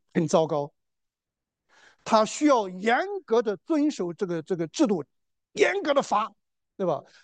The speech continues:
你敢把一个，把一个口香糖粘在什么地方，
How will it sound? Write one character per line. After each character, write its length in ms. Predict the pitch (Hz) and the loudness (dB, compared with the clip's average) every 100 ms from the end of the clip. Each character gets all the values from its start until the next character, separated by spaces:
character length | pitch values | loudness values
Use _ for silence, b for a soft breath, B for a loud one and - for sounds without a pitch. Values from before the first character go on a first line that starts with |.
| b | b
你 180 | 214 294 | 4 4
敢 220 | 214 233 | 2 0
把 200 | 151 160 | -2 -2
一 100 | 220 | 0
个， 280 | 208 185 - _ _ _ - | 0 0 -4 _ _ _ -2
把 160 | 156 | 0
一 100 | 185 | 2
个 120 | 196 180 | 0 0
口 180 | 185 | 0
香 180 | 180 220 | 2 2
糖 240 | - 180 165 - | 2 -4 -2 2
粘 200 | 254 262 | 2 4
在 140 | 196 | 0
什 120 | 180 | -2
么 80 | 196 | -6
地 80 | 196 | -4
方， 220 | 180 | -6